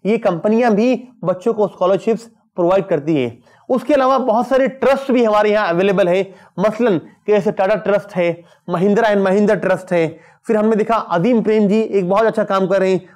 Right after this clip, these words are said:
उनकी ट्रस्ट है। आ, ये सारे जो ट्रस्ट अवेलेबल हैं, बड़े-बड़े, आ, बिरला ट्रस्ट है, ये सारे बड़े-बड़े ट्रस्ट हैं। ये कंपनियों के अलावा इन कंपनी के मालिक के अपने ट्रस्ट भी अवेलेबल हैं।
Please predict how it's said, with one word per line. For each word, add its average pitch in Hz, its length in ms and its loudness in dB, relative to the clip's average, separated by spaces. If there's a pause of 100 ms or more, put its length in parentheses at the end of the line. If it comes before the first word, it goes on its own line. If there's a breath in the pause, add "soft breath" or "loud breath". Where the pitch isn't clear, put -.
(120)
उनकी 220 240 0
ट्रस्ट 196 340 0
है। 165 400 -2 (120)
आ, 170 200 2 (180)
ये 269 160 0
सारे 254 240 2
जो 233 120 2
ट्रस्ट 262 360 0
अवेलेबल 214 360 2
हैं, 208 140 0
बड़े-बड़े, 208 640 0 (120)
आ, 175 380 -2
बिरला 202 340 2
ट्रस्ट 196 380 -2
है, 160 380 -2 (140)
ये 247 80 0
सारे 240 260 0
बड़े-बड़े 220 360 2
ट्रस्ट 233 380 -4
हैं। 202 440 -2
ये 208 80 0
कंपनियों 208 680 -2
के 226 120 -2
अलावा 208 580 0
इन 202 160 0
कंपनी 196 300 -2
के 196 80 -2
मालिक 190 300 -2
के 214 80 0
अपने 196 220 0
ट्रस्ट 214 320 -4
भी 233 100 2
अवेलेबल 208 340 2
हैं। 214 320 -4